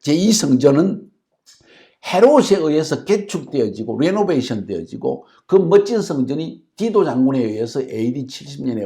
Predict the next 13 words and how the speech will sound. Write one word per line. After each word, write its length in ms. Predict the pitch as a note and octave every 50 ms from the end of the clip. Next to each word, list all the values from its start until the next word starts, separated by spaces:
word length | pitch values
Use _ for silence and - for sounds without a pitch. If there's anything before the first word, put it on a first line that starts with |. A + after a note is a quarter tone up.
| F#2+ -
완전히 680 | - - F#3 A#3 C4+ C4+ C4+ C4 C#4 C4 A3 - -
돌 420 | - - D3+ F#3+ G#3 E4+ C#4 C4 -
위에 360 | D3+ F3 A3 A3 G3 E3 C3
돌이 260 | - A#2 A#2 C#3+ D#3
남지 360 | D3 A#2 G#2+ A2 A2 - - A#2+
않고 380 | A#2+ C3 C3 - - - - -
완전히 320 | A#2 C3+ E3+ F3+ G#3 F3+
무너져 360 | C#3+ B2+ B2 C3 C3+ C3 A#2+
버립니다. 420 | A2 F#2+ E2 D2+ C#2 C2 - - _ _ _ _ _
그래서 160 | - D3+ C3+ B2+
지금도 400 | - F3 F3 G3 F#3+ E3 E3 -
성전이 400 | - B2+ A2+ A2 A#2 B2 A2+ F2
없습니다. 640 | D#2 D#2+ - - - F#2+ - - - - _ _